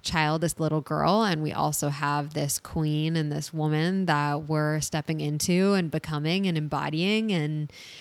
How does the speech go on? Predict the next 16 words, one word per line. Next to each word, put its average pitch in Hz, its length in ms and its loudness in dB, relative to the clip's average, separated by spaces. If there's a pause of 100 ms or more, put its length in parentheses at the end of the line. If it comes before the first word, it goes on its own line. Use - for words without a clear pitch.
(200)
it's, - 520 2
it's - 260 0
so 165 220 4
important 156 460 0
to 165 100 2
hold 151 240 0
space 147 320 -2
for - 120 -4
all 151 180 4
parts - 380 0
of 185 100 0
ourselves 147 640 0
and 156 180 2
not 147 360 -2
to 151 520 4 (400)
make 165 480 2